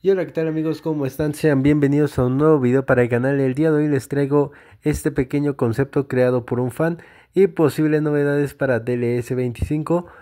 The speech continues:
Primero que nada, pues, como siempre, un cambio de menú. Probablemente tengamos colores similares, este, una paleta de color similar a lo que ha sido en estos últimos años, que ha sido, pues,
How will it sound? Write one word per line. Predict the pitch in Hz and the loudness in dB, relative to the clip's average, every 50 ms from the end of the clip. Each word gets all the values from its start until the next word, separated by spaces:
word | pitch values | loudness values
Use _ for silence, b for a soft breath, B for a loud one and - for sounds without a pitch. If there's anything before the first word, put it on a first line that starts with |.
| B B B B | B B B B
Primero | - 117 117 117 117 117 | -2 0 0 0 0 0
que | - 127 | -2 -2
nada, | 139 143 147 151 143 | -2 -2 -2 -2 -2
pues, | - 135 120 117 - - 127 - | -2 -2 -2 -4 -6 -14 -14 -10
como | - 147 131 120 117 | -6 -4 -4 -4 -4
siempre, | - 151 147 143 143 156 151 - - | -4 -4 -6 -4 -4 -4 -4 -4 -6
un | 143 139 | -8 -6
cambio | 135 139 135 131 131 127 | -4 -4 -2 -2 -2 -2
de | 120 117 | -2 -2
menú. | 120 120 131 151 160 | -4 -4 -4 -6 -6
Probablemente | 156 - 147 139 135 135 131 131 131 131 - 135 131 | -6 -4 -2 -2 -2 -2 -2 -4 -4 -6 -6 -8 -8
tengamos | - 131 123 123 127 127 127 127 123 120 - | -6 -6 -6 -4 -4 -4 -4 -6 -6 -8 -10
colores | _ - 127 123 123 131 131 135 120 | _ -8 -8 -6 -4 -4 -4 -6 -6
similares, | - 127 120 120 120 131 135 139 151 151 151 151 - | -8 -8 -6 -6 -4 -4 -4 -4 -4 -6 -6 -8 -6
este, | 127 113 101 - _ - 120 113 110 110 110 113 113 b b b b b b b | -6 -6 -6 -8 _ -8 -6 -4 -4 -4 -6 -8 -12 b b b b b b b
una | 143 143 147 139 139 | -6 -4 -4 -4 -4
paleta | 127 123 127 127 127 - | -4 -4 -4 -4 -4 -6
de | 131 123 | -8 -8
color | - - 120 123 123 120 | -8 -8 -6 -6 -6 -8
similar | 117 131 127 120 120 127 131 127 - - | -8 -8 -6 -6 -4 -4 -4 -6 -6 -8
a | 131 | -8
lo | 123 120 117 113 - | -6 -6 -6 -6 -6
que | - 127 | -8 -8
ha | 120 | -6
sido | 117 - 135 127 127 | -6 -6 -6 -4 -4
en | 123 123 | -4 -6
estos | 120 117 - 120 113 - - | -8 -8 -10 -12 -12 -12 -12
últimos | 120 117 120 123 120 117 117 117 120 | -12 -8 -8 -6 -6 -4 -6 -4 -4
años, | 165 175 180 185 175 175 - b b b b b b b b b b | -4 -4 -2 -4 -4 -6 -12 b b b b b b b b b b
que | - 156 151 | -6 -4 -4
ha | 139 | -4
sido, | 139 - 156 147 143 139 135 139 | -2 -2 -2 0 0 -2 -4 -4
pues, | - 131 120 113 113 107 107 - - | -4 -2 -2 -2 -2 -4 -6 -12 -18